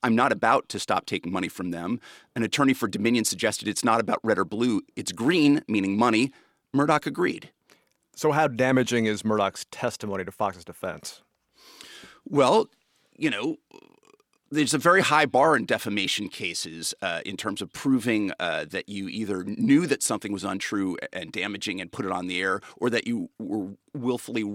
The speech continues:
Speaker 1: disregarding the facts. Murdoch clearly, by all of the evidence, knew that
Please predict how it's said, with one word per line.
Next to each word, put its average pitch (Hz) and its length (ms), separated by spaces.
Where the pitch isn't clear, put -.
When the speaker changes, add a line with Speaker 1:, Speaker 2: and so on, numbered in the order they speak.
Speaker 1:
disregarding 107 600
the 90 80
facts. - 400
Murdoch 165 400
clearly, 139 400
by 98 340
all 143 200
of 101 80
the 107 120
evidence, 98 400
knew 107 300
that 87 240